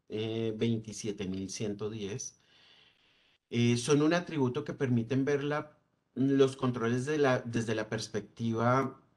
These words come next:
eh, de ciberseguridad. La norma nos habla de directrices adicionales para la orientación que se dan en,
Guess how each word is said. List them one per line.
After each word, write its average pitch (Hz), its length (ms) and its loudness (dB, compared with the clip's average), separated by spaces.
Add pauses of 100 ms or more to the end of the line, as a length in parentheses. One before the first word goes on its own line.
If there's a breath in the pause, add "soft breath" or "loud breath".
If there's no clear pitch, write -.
(380)
eh, 113 360 0
de 104 260 0
ciberseguridad. 104 1400 0 (440 soft breath)
La 123 260 10
norma 180 760 6
nos 127 280 2
habla 123 280 2
de 151 200 2
directrices 117 840 -2
adicionales 113 720 -4
para 123 280 -2
la 107 180 0
orientación 101 840 -4
que 120 80 -8
se 127 180 -4
dan 101 240 -2
en, 120 360 -2